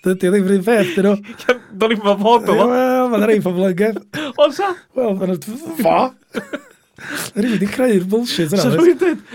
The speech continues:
Speaker 2: yr un peth ydi ci a'i gwmffon i fi, sy'n mynd, "Ie, dwi'n gwbod." Fatha, ma'n darn o'r peth, yndi? Ti'n gwbod?
Speaker 1: Ie, a dwi'n dweud oedd y ffaith ar ôl, dwi'n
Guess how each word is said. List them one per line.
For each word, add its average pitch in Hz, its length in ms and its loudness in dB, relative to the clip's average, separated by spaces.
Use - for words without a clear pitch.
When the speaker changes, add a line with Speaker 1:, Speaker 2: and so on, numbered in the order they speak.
Speaker 2:
yr 233 160 -2
un 226 220 -4
peth 240 260 -2
ydi - 220 -10
ci 208 100 -4
a'i 160 160 -2
gwmffon 202 240 -4
i 170 80 -2
fi, 175 80 -2
sy'n 156 140 -4
mynd, 151 100 -4
"Ie, 196 160 -4
dwi'n 175 80 -6
gwbod." 196 300 -6
Fatha, 175 260 -6
ma'n 175 160 -6
darn 175 320 -4
o'r 143 160 -4
peth, 175 400 -6
yndi? 190 220 -4
Ti'n 320 400 -8
gwbod? 202 240 -2
Speaker 1:
Ie, 214 160 -2
a - 320 -12
dwi'n 196 160 -4
dweud 220 160 -2
oedd 160 160 -2
y 143 80 -12
ffaith 175 400 -4
ar 135 160 -4
ôl, 147 80 -6
dwi'n 143 160 -2